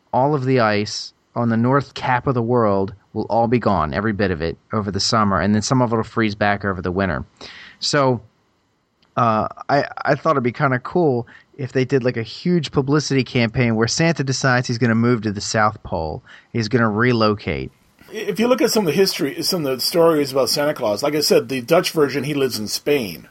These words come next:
Speaker 2: The Scandinavian Lapp versions, he's actually up in Nor-, up by the Arctic Circle, Circle, but he's still on, he's in a valley in the mountains.
Speaker 1: Right.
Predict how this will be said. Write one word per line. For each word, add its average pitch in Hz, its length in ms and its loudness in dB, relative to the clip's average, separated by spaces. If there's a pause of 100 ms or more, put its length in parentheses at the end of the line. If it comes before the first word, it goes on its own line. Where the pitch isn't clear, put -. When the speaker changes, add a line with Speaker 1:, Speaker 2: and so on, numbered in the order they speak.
Speaker 2:
The 135 240 -4
Scandinavian 151 840 0
Lapp 139 340 2
versions, 127 540 -4
he's 127 200 -2
actually 135 320 2
up 127 140 -2
in 117 180 -2
Nor-, 127 240 2
up 135 160 -4
by 123 140 0
the 117 120 2
Arctic 123 240 -2
Circle, 143 400 -2
Circle, 151 300 -2
but 135 100 -4
he's 127 120 -4
still 196 200 2
on, 127 440 -2 (220)
he's 160 120 -2
in 147 80 2
a 135 60 2
valley 135 480 2 (500)
in 139 140 -6
the 131 80 -2
mountains. 117 420 0
Speaker 1:
Right. 127 220 2